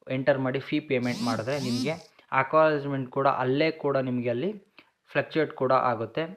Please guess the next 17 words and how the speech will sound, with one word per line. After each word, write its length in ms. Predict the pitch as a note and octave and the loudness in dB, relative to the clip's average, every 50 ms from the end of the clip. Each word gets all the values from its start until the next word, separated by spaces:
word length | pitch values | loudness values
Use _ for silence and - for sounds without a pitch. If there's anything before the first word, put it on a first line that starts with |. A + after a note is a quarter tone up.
| _ - - | _ -8 -8
ಅಕ್ನಾಲೆಜ್‌ಮೆಂಟ್ 580 | C3+ C3+ - D#3+ D#3+ D#3+ D3+ D#3 D#3 D3+ C#3+ | -6 -2 0 0 0 2 0 0 -2 -4 -2
ಕೂಡ 160 | - D3+ C#3+ C#3+ C3 | 0 4 4 4 6
ಬಂದ 220 | B2+ B2 B2 B2 | 6 2 2 2
ತಕ್ಷಣ 220 | B2 A#2+ - - C3 | -2 -4 -4 -4 -4
ನೀವು 200 | B2+ B2 A#2 A#2 | -4 -2 -2 -2
ಅದನ್ನ 220 | A#2 A#2 A#2 A#2 A2+ | -2 -2 -4 -6 -8
ಪ್ರಿಂಟ್ 300 | - - C3 C3+ D3 C3+ | -6 -6 -4 -4 -4 -4
ಕೂಡ 180 | - C#3+ C3 C3 B2+ | -2 0 2 2 2
ತಗೊಂಡು 340 | - B2 A#2+ B2 B2+ B2+ C3 C3 | 2 0 0 0 0 0 -2 -2
ಇಟ್ಕೊಳ್ಬೋದು. 680 | B2 - - - B2+ A#2+ A#2 G#2+ G#2 A#2 A#2 A#2+ D#3 F3+ F3 - - - - _ - | -4 -4 -4 0 0 0 0 0 -2 -4 -4 -2 -4 -4 -6 -10 -20 -20 -20 _ -4
ಹೀಗೆ 240 | D#3 E3 D#3+ F3 | -4 -2 0 0
ನಿಮ್ಮ 200 | E3 D#3 D3 D3 C#3+ | -2 0 0 0 0
ಅಪ್ಲಿಕೇಶನ್ 540 | C3 - - C#3 C3 - B2+ - - A#2+ B2 | 0 0 -2 -6 -4 -4 -6 -8 -6 -8 -8
ಕೂಡ 180 | - B2 A#2+ A#2 A2+ A2+ | -4 -2 2 2 4 4
ಆಗ್ಬೋದು. 420 | A#2 B2 A#2 A2+ A#2 A#2+ A#2 C#3 D3+ - F3 - _ - - _ - D#3 | 4 2 0 -2 -4 -4 -2 -2 -4 -6 -10 -18 _ -20 -20 _ -6 0
ಇದಾಗಿತ್ತು 460 | D3+ F3 F3+ F3+ F3 F3 F3 - D#3 | 4 4 4 6 4 2 0 -2 -6
ಫ್ರೆಂಡ್ 280 | - E3 E3 E3 E3 | -2 -2 -4 -4 -4